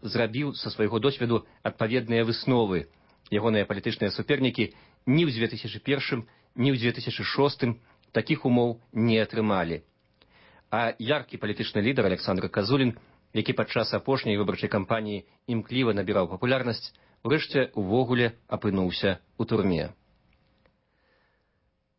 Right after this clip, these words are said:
Наш слухач Марк Саннікаў з Добрушу паведамляе, што свой ліст на Свабоду напісаў на просьбу свайго васьмідзесяцігадовага дзеда Сямёна Маркавіча.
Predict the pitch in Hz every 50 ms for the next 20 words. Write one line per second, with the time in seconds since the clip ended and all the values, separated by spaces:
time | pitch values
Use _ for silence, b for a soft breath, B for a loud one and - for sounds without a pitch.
0 | _ _ - 147 196 - - - 170 147 - 180 180 - - - - - 135 147
1 | 147 143 - - - - - 156 151 135 113 104 98 - - 95 90 85 90 135
2 | 160 156 151 143 - - 127 - 107 101 92 107 113 139 170 170 156 143 - -
3 | 117 - - 117 104 90 123 156 - - 107 95 - - 92 95 147 165 143 113
4 | 98 104 98 - - 160 165 - - 110 104 98 - 139 147 135 127 123 - -
5 | 95 90 - 139 123 - - 107 107 - - 123 123 120 113 - - 110 92 92
6 | 113 123 120 110 101 98 90 87 104 120 117 117 117 - - - - - 101 110
7 | 117 120 110 95 92 95 98 - - - 90 82 82 - - 80 73